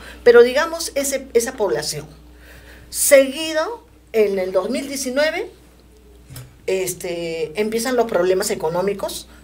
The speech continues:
despiden a más de cuatrocientos cincuenta trabajadores administrativos, de la noche a la mañana sin pago de julio y junio, les cierran la puerta, ellos ya están en, en,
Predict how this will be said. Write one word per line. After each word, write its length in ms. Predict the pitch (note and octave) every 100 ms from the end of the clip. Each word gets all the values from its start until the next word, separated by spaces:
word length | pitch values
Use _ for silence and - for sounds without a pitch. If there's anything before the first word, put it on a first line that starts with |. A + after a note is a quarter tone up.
| -
despiden 540 | F3+ F3 A3 G#3+ G#3+ G3+
a 80 | E3
más 180 | G3
de 120 | G#3+ G#3
cuatrocientos 560 | F#3 D#3+ G#3+ G3 G#3
cincuenta 680 | F#3+ E3+ F3 F#3+ G3 G3+ G#3 - -
trabajadores 720 | - E3 D#3 D#3+ D#3+ G3 G3+
administrativos, 1040 | G#3 E3+ E3+ D#3 - D#3+ D#3+ C4+ D#4 - - - -
de 120 | - F3
la 100 | F3
noche 260 | G#3+ A3+
a 20 | A#3
la 80 |
mañana 360 | F#3+ F3+ G#3+ A3+
sin 300 | A3+ G#3+ G#3+
pago 320 | A3 G#3+ A3+
de 140 | G3+ D#3+
julio 480 | - A#3 A3+ G#3+
y 180 | F#3 E3
junio, 540 | D#3 - B3+ A#3+ C#4+ - - -
les 200 | - D#3
cierran 320 | A3+ G#3+ G3+
la 140 | F3+ F3+
puerta, 400 | F#3 F3+ F#3 D#4+ -
ellos 280 | A3+ G#3+ G3
ya 80 | F3
están 280 | - F3+ F3
en, 160 | E3 D#3 D#3+
en, 180 | E3